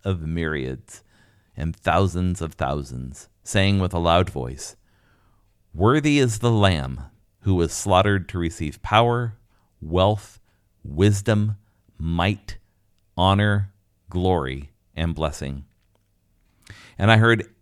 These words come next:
every created thing which is in heaven, or on the earth,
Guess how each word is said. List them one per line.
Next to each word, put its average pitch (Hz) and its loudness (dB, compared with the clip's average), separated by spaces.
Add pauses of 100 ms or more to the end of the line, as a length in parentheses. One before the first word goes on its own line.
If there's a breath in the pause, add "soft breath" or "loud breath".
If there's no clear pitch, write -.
(120)
every 98 0
created 87 -2
thing 71 -4
which 98 -2
is 85 -2
in 80 -4
heaven, 117 0 (520)
or - -6
on 104 2
the 104 -4
earth, 98 -2